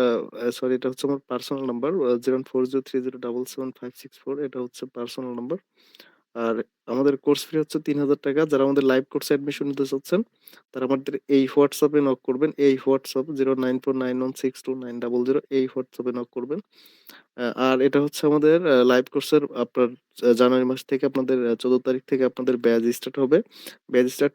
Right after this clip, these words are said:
হবে বলতে আপনাদের সাপোর্ট স্টার্ট হবে। আর মেথড, আপনি ভিডিও পাবেন। আপনি যেকোনো সময় কোর্সে অ্যাডমিশন নিলে আপনি ভিডিও পেয়ে যাবেন। আর, আ, যে মেথডের কথা বললাম, আমাদের কিন্তু এই মেথডে কাজ, আ, কাজ করা হচ্ছে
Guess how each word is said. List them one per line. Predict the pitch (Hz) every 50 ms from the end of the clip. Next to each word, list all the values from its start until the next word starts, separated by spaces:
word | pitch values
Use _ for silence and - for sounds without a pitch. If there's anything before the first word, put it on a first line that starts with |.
| _ -
হবে | - - 127 135 135
বলতে | 139 139 139 156
আপনাদের | 143 - 139 139 147
সাপোর্ট | 143 - - - 127 - - 151 151 - - -
স্টার্ট | 127 - - 127 113 -
হবে। | 120 117 127 135
আর | 139 139
মেথড, | 135 123 120 120 - - 147 165 - - _ _
আপনি | - - 135
ভিডিও | 131 123 - 135 123 127 127 123
পাবেন। | 120 123 120 139 151
আপনি | 147 - - 123 117
যেকোনো | 123 127 120 135 135 135
সময় | - 143 139 147 147 143 _ _
কোর্সে | - - 127 - - 135
অ্যাডমিশন | 131 131 139 143 143 156
নিলে | 151 147 156 175
আপনি | 165 - - 131
ভিডিও | 123 131 127 123 123 117
পেয়ে | - 117 113
যাবেন। | 110 110 104 110 107 107 - _ _ _ - - - - - _ _ _ - - _ _ _
আর, | - 110 110 113 117 110
আ, | - - 127 123 123 123 120 117 110 117
যে | 120 131 135 131
মেথডের | 131 127 127 - - 143 147 147
কথা | 147 151 156 139
বললাম, | 139 135 131 139 147
আমাদের | 143 135 135 135 143 143
কিন্তু | 143 147 143 - 151
এই | 147
মেথডে | 139 135 135 135 - 143 151 147
কাজ, | - 135 127
আ, | - - 120 120 117 113
কাজ | - 117 123 -
করা | - 123 123 127
হচ্ছে | 131 123 _ - - 160 185